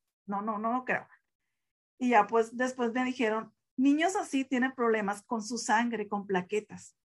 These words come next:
Ella nació con treinta y tres mil, con treinta y tres mil de plaquetas, cuando lo normal creo que son trescientos. Entonces, eso fue, la verdad, lo, el problema de los huesos no era, n-, no era,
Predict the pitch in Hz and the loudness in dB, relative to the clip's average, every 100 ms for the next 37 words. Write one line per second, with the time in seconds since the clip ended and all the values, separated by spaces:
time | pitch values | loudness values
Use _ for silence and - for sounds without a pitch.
0 | _ _ _ _ _ _ _ 233 240 247 | _ _ _ _ _ _ _ 0 2 4
1 | 226 233 208 240 233 220 208 196 190 196 | 2 2 0 0 0 -2 -2 -4 -4 -4
2 | 190 214 214 226 233 - _ _ _ _ | -4 -6 -6 -6 -8 -12 _ _ _ _
3 | 208 214 220 226 220 226 233 226 226 269 | -2 0 2 2 2 2 2 0 0 0
4 | 247 240 220 214 233 - 214 190 185 185 | 2 2 0 0 -6 -4 -2 0 0 0
5 | 175 180 190 214 190 185 170 170 180 185 | -2 -4 -4 -6 -8 -10 -10 -8 -8 -10
6 | _ _ _ _ _ _ _ - 196 190 | _ _ _ _ _ _ _ -4 -2 -2
7 | 240 202 190 180 - - _ _ _ _ | -2 -4 -6 -12 -16 -20 _ _ _ _
8 | _ _ - 226 233 254 254 254 254 247 | _ _ -8 -4 -2 0 -2 2 4 6
9 | 240 240 233 247 330 359 _ _ _ - | 8 6 8 8 8 6 _ _ _ -4
10 | 254 240 247 247 240 240 240 294 277 254 | 0 0 0 -2 2 2 4 4 2 0
11 | 262 269 302 - _ _ _ 220 226 226 | -2 -2 -8 -12 _ _ _ -4 0 2
12 | 226 233 233 208 208 _ _ _ 214 202 | 2 4 2 0 -10 _ _ _ -10 -8
13 | 208 208 208 - - 202 220 466 | -8 -8 -12 -12 -8 0 2 4